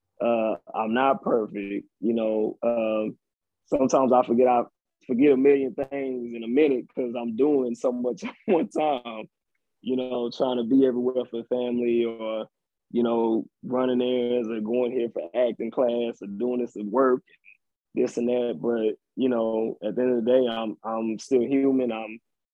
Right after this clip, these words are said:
I'm, I'm still vulnerable just like any other man. And, um, you know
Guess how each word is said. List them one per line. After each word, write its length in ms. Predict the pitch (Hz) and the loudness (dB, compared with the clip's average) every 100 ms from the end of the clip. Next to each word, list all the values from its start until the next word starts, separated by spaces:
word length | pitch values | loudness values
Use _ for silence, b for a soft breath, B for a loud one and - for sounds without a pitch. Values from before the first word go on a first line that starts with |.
| _ _ _ _ 110 | _ _ _ _ -8
I'm, 280 | 113 113 - | -4 -4 -4
I'm 220 | 110 117 | -2 -2
still 360 | - 127 127 113 | -4 2 2 4
vulnerable 400 | 127 131 120 117 | 4 4 4 2
just 200 | 117 123 | 0 0
like 220 | 110 - 117 | -2 -2 -4
any 240 | 123 117 | 0 0
other 120 | 107 | -2
man. 580 | 107 120 120 110 107 107 _ - | -4 -4 -4 -6 -8 -12 _ -8
And, 220 | 113 113 | -4 -2
um, 420 | 110 107 107 107 _ _ _ _ _ _ _ | 0 -2 -2 -6 _ _ _ _ _ _ _
you 140 | 120 123 | 2 4
know 420 | 110 110 107 | 6 6 2